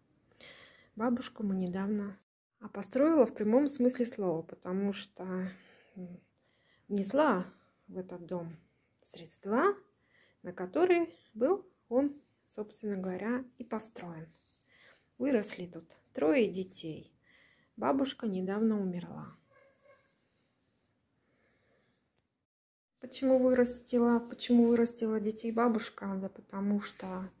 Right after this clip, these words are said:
пап с мамой развелись. И тут, м, это в порядке вещей, что бабушка подхватывает детей и воспитывает их.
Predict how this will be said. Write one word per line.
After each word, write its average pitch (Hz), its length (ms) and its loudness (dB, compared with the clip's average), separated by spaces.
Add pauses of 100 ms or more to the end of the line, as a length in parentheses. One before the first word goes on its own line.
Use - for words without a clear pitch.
(480)
пап 226 200 -2
с - 140 -10
мамой 196 360 0
развелись. 277 760 4 (1200)
И 330 440 0 (420)
тут, 392 260 2 (500)
м, 247 280 2
это 247 120 -4
в - 100 -12
порядке 254 460 2
вещей, 240 400 0
что 220 200 -10
бабушка 196 840 -8 (140)
подхватывает 220 600 -4
детей 196 340 -8
и - 20 -8
воспитывает - 720 -16
их. - 60 -20